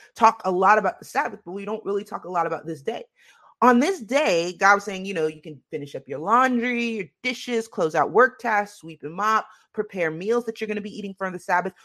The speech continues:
But one of the things that he showed me is, no, this is a closeout, not a do for the first time.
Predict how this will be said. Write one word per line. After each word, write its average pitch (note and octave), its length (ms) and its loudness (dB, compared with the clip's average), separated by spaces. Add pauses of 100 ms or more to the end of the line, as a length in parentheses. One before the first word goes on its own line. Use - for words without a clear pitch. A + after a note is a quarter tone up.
(140)
But A3+ 100 8
one C#4 180 6
of D#4 60 0
the D4 120 -4
things B3 240 -4
that A3+ 100 4
he A3 100 -6
showed B3 500 0
me F#3+ 420 -12
is, F3+ 180 -4 (200)
no, G#3+ 360 6 (120)
this C4 220 -4
is A3+ 160 -2
a G3 120 2
closeout, B3 920 2 (260)
not G#3 360 4
a F#3+ 160 0
do E3 240 -8
for D#3 160 -4
the D3+ 100 -4
first - 360 -10
time. B2+ 280 -14